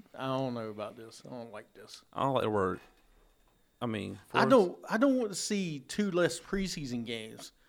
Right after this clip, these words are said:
Speaker 1: to see two extra games where I have to see backups play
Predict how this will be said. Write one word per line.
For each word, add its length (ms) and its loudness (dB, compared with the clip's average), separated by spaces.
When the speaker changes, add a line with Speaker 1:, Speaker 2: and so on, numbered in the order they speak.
Speaker 1:
to 180 0
see 460 -4
two 360 0
extra 340 0
games 580 -2
where 460 4
I 120 4
have 240 2
to 60 -8
see 220 -6
backups 500 -2
play 360 -2